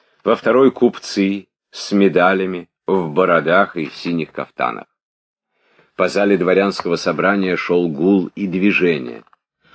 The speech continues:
У одного большого стола под портретом государя сидели на стульях с высокими спинками важнейшие вельможи,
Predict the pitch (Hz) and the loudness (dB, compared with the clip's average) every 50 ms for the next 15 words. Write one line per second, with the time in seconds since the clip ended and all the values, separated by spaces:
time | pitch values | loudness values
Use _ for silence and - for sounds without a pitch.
0 | - _ _ - 87 104 107 87 90 107 107 110 117 110 98 92 87 - - 110 | -20 _ _ 0 2 2 2 2 2 2 4 6 6 6 6 4 2 2 2 4
1 | 110 113 104 - - - 104 95 107 117 113 101 - 87 - - - 90 - - | 4 4 2 0 0 0 2 4 4 4 2 2 0 -4 -6 -2 -2 -2 -2 -2
2 | - 90 101 95 98 92 82 80 85 - 90 82 92 95 101 101 92 - - 90 | 0 0 0 0 0 -2 0 0 -2 -2 -2 0 0 0 2 0 -2 -2 -4 -4
3 | 80 87 95 95 92 92 90 87 - - - 95 98 95 92 90 82 - - - | -2 0 0 0 0 -2 -2 -6 -6 -4 -2 -2 0 0 0 -2 -4 -6 -8 -6
4 | 76 80 - - 87 82 - 87 85 80 - - - 92 101 95 - 95 85 90 | -6 -6 -4 -4 -4 -4 -2 -4 -4 -4 -6 -6 -4 -2 -2 -2 -2 -4 -4 -2
5 | 85 80 85 80 67 - 87 87 87 82 - - 87 85 82 76 80 80 80 78 | 0 0 0 0 -2 -2 -4 -4 -4 -4 -6 -4 -4 -4 -2 -2 -2 -2 -2 -2
6 | 76 71 67 62 - 57 58 | -4 -4 -6 -8 -10 -12 -16